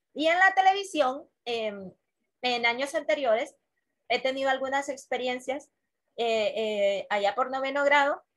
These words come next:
que dejamos, eh, algunos ejercicios de,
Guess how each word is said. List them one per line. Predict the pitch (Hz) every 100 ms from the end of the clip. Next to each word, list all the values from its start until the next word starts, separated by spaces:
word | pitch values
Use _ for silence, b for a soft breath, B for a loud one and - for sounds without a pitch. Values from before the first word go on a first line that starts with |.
| _ _
que | 254 233 220 196 -
dejamos, | 185 233 226 208 220 254 285 - -
eh, | 214 220 214 185
algunos | 202 202 208 240
ejercicios | 285 294 285 311 302 294 233 247 -
de, | 196 196 196 190 180